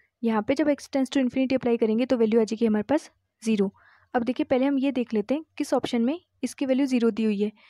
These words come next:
जिसमें ज़ीरो नहीं होगी, वो ऑप्शन तो वैसे ही डिस्कार्ड हो जाएगा। देखिए, यहाँ पे बी ऑप्शन में इसकी वैल्यू इन्फिनिटी दी हुई है। हमने ये लिमिट फाइंड की, limit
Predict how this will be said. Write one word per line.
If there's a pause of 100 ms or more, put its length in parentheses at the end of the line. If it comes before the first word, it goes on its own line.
(220)
जिसमें
ज़ीरो
नहीं
होगी,
वो
ऑप्शन
तो
वैसे
ही
डिस्कार्ड
हो
जाएगा। (440)
देखिए, (1700)
यहाँ
पे
बी
ऑप्शन
में
इसकी
वैल्यू (100)
इन्फिनिटी
दी
हुई
है। (240)
हमने
ये
लिमिट
फाइंड
की, (340)
limit